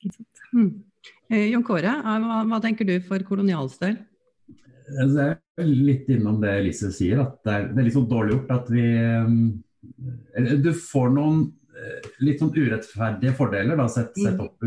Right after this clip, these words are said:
Speaker 3: mot de s-, legacy-bedrifter. Eh, fordi det har skjedd utrolig mye på teknologisiden som gjør at du kan starte, eh, på, på en mye, mye lettere rigg. Du slipper å, å, å dra-, drasse med deg mye, eh, mye i bagasjen. Men jeg tror liksom for Kolonial sin del så,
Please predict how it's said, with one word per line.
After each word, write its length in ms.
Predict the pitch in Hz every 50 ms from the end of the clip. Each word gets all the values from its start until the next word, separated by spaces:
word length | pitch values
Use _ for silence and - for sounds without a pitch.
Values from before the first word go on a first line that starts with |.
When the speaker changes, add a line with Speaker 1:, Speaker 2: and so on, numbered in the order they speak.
| 113 113 117 117
Speaker 3:
mot 160 | 117 110 - -
de 80 | 104 101
s-, 160 | 98 - -
legacy-bedrifter. 960 | 98 110 95 87 92 92 - 98 92 92 104 107 107 104 - - 185 208 - - - - - - - - _ _ _ _ _ _ _ _ _ _ - 127
Eh, 400 | 123 127 123 123 120 120 123 110 117 117 - - - _ _ - - - _ _ _ _ _ _ _
fordi 180 | - 175 175 139
det 80 | 120 120
har 80 | 117
skjedd 200 | - 110 104 113 110
utrolig 260 | - 107 101 95 95
mye 160 | 107 98 -
på 120 | - 92 -
teknologisiden 800 | 95 - - 98 95 98 90 90 87 80 - 104 101 104 117 113
som 120 | 117 107
gjør 120 | 95 90 87
at 60 | 95
du 60 | 92 -
kan 140 | 101 98 92
starte, 400 | - - 95 87 - - 82 82
eh, 720 | 85 85 - - - 85 85 - 117 113 131 85 - - - _ -
på, 140 | 107 92 - 131 -
på 80 | - 101
en 60 | 101
mye, 180 | 101 95 95 98
mye 460 | 95 78 101 107 107 104 98 98 101 98
lettere 400 | 110 113 113 - - 98 104 104
rigg. 300 | 135 156 147 135 117 120 107
Du 100 | 110 113 107
slipper 440 | - 104 98 - - - 107 107
å, 80 | 107 107 104
å, 200 | 98 95 101 104 104 - 110 110
å 40 | - -
dra-, 180 | 113 110 - 92
drasse 320 | 104 123 120 - - 92 92
med 140 | 92 90 95
deg 140 | 98 104 101
mye, 280 | 95 90 90 90 95 95 92 - _ _ -
eh, 220 | - 95 98 98 98 - - - _ _ _ _ -
mye 220 | 110 113 104 98
i 40 | - -
bagasjen. 420 | 107 104 98 90 - 151 165 156 - - - - - - - - - - _ -
Men 80 | 143
jeg 80 | 151 151
tror 80 | 160
liksom 160 | 156 160 156 143
for 120 | 156 - -
Kolonial 460 | 160 165 165 147 117 101 101 104 101
sin 220 | - - 131 120 120
del 240 | 143 160 180 185 160
så, 220 | - - 170 170